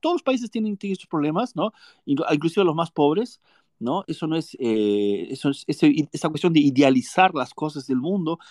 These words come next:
eh, me parece que es muy infantil de la, de, de mucha gente, y me, eh, y yo creo que no, es, las personas que nos escuchan deben ser adultos, ¿no? Deben ser niños, entonces,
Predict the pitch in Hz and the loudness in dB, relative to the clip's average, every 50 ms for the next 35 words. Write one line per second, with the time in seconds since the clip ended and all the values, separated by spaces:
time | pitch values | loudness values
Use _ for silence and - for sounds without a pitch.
0 | - _ _ _ - - 151 - 180 160 - 160 - 185 185 180 165 - 156 147 | -20 _ _ _ -8 -8 -4 -2 -2 -4 -4 -4 -2 0 0 0 -2 -2 -2 -2
1 | 139 131 - _ 180 190 214 190 147 131 127 117 - 104 113 110 110 120 127 135 | -2 -2 -6 _ -4 -4 -2 0 2 0 0 0 -4 -4 -4 -4 -4 -4 -4 -4
2 | - 135 120 - - 135 147 147 - 196 226 - - - - _ _ _ - 117 | -4 -4 -6 -2 -2 -2 -2 2 0 0 0 0 -6 -14 -20 _ _ _ -2 0
3 | 113 107 131 127 120 123 - _ - 110 107 101 - 113 123 127 139 - - 180 | 0 0 0 0 0 -2 -2 _ -4 -4 -2 -2 -2 -2 0 0 0 0 0 0
4 | 170 - 151 151 160 123 147 - - - 131 131 - 143 151 170 156 - 147 139 | 0 0 0 -2 -2 -4 -6 -8 -10 -10 -8 -8 -6 -4 -4 -2 0 2 2 2
5 | 127 135 127 - - - - - 175 180 208 - - - - _ _ _ - 139 | 2 0 -4 -2 -2 -4 0 2 2 0 0 -2 -6 -16 -20 _ _ _ 2 4
6 | 156 160 160 151 - 156 151 139 139 151 175 175 - 151 127 127 135 139 139 139 | 4 6 4 4 2 2 4 6 6 6 4 4 2 0 0 2 2 2 2 2
7 | 139 135 131 - 135 135 131 147 156 156 156 147 127 - - 143 131 - 143 139 | 0 0 0 0 0 2 2 2 2 0 -2 -2 -4 -4 -4 -6 -2 -2 -4 -4
8 | - | -4